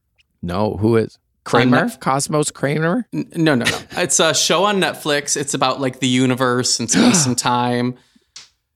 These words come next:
Speaker 2: The first
Speaker 1: I would
Speaker 2: episode was, it really was a doozy. I want all, everyone to l-, watch it. It's, it, it puts into context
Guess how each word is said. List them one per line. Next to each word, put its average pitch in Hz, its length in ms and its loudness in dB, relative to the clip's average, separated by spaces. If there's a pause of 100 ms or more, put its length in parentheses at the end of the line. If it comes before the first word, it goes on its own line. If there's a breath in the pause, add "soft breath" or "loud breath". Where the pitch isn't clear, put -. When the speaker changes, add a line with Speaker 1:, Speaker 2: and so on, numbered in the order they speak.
(100)
Speaker 2:
The 139 160 2
first 190 420 2
Speaker 1:
I - 80 6
would 151 40 4
Speaker 2:
episode 196 600 0
was, 123 320 0 (400)
it 147 540 -4
really 127 680 2
was 135 260 0
a 143 60 0
doozy. 127 580 -4
I 139 120 0
want 135 220 0
all, 151 360 2
everyone 190 420 0
to 208 100 -2
l-, 190 160 0
watch 127 340 -2
it. 120 220 -4
It's, - 340 -2 (320 loud breath)
it, 147 340 -4 (100)
it 135 500 0
puts 175 240 0
into 170 240 0
context 147 720 -4